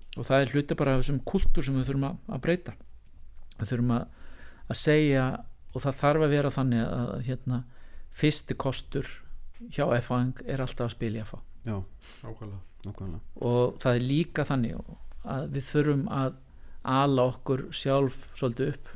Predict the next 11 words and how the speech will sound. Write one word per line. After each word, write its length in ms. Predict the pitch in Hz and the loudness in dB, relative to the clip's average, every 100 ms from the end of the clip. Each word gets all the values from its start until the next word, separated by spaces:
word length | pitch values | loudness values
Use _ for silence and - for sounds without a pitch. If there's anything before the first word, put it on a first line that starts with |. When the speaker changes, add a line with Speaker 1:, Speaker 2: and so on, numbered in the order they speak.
| - | -6
Speaker 1:
bæði 400 | - 135 156 135 | 0 0 2 0
sem 320 | - 113 107 | 0 -2 -2
leikmenn, 600 | 123 131 135 - 139 143 - - - - - - | 0 0 -2 -2 -2 -4 -8 -12 -16 -18 -16 -12
sem 440 | - - 131 123 120 | -6 0 2 2 0
stjórnarfólk, 800 | - - 131 127 131 - 135 - - | -6 -2 -2 0 -2 0 -4 -4 -6
sem 420 | - 131 127 127 - | -2 0 0 -2 -6
foreldrar 800 | - - 131 151 165 156 156 147 - - | -8 0 2 4 0 -2 -8 -8 -14 -10
og 160 | - 156 | -6 -2
aðstandendur 800 | 147 - 170 147 160 - 160 147 | -2 -2 -2 -2 -6 -6 -6 -4
ekki 100 | - | -4
síst. 380 | 156 151 - | -6 -6 -10